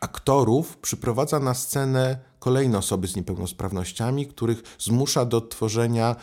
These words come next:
teatrzyku ateńskich rzemieślników. Em, opowieści o Pyramie i Tyzbę, pokazania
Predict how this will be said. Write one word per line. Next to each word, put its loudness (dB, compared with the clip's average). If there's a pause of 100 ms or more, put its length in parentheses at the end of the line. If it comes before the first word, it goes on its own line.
(260)
teatrzyku 0
ateńskich 0
rzemieślników. -4 (460)
Em, 0
opowieści 0 (220)
o -6
Pyramie 2
i -2
Tyzbę, 0 (400)
pokazania 0